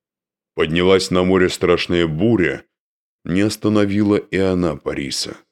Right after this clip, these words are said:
Миновал он богатую Фтию, Саламин и Микены, где жили будущие враги его,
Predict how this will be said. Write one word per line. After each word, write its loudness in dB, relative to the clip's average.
Миновал 2
он 2
богатую 2
Фтию, -2
Саламин 0
и -2
Микены, -2
где 0
жили 2
будущие 2
враги 0
его, -4